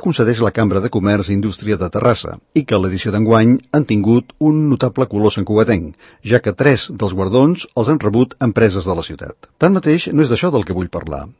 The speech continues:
sinó d'un detall que em va cridar poderosament l'atenció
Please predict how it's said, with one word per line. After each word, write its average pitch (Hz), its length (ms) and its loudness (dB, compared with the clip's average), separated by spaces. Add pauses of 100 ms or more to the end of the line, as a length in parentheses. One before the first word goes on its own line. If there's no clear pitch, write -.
sinó 131 320 2
d'un 180 160 2
detall 143 240 0
que 135 80 2
em 123 80 0
va 123 80 -4
cridar 117 320 2
poderosament 117 560 4
l'atenció 104 640 0